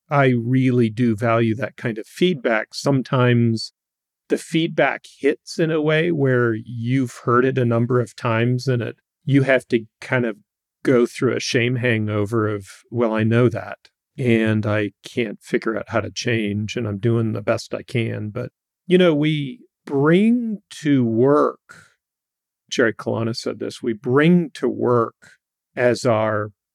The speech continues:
dominant decision-making ma-, uh, kind of process, the survival skills we learned as kids. And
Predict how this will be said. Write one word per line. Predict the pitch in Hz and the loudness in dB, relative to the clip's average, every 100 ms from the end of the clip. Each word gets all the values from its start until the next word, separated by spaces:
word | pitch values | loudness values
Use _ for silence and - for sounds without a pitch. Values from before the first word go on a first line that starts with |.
| - | -4
dominant | 143 117 131 147 143 131 113 104 _ - - _ - | 0 2 4 4 4 2 -2 -6 _ -20 -20 _ -4
decision-making | 131 - 156 - 139 113 110 110 - 117 101 101 104 _ _ _ _ _ _ _ _ _ | -2 2 2 4 2 2 2 0 -2 -2 -2 -6 -10 _ _ _ _ _ _ _ _ _
ma-, | - 123 117 | 0 4 4
uh, | 120 113 - | 2 -6 -6
kind | 127 107 | -4 -4
of | 98 _ - | -6 _ -12
process, | - 117 95 - 123 113 - - | -2 -2 -2 -4 -4 -4 -8 -8
the | |
survival | 127 - 147 123 113 147 170 | -6 0 0 2 2 2 0
skills | 127 - - 117 113 110 127 | -4 -8 -6 -4 -4 -6 -2
we | 113 | 0
learned | 110 110 104 | 2 0 -2
as | 104 - | -8 -12
kids. | - 120 - - - - _ _ _ _ _ - | -4 -2 -4 -12 -20 -20 _ _ _ _ _ 0
And | 123 120 120 117 110 107 107 | 2 4 4 4 2 -2 -6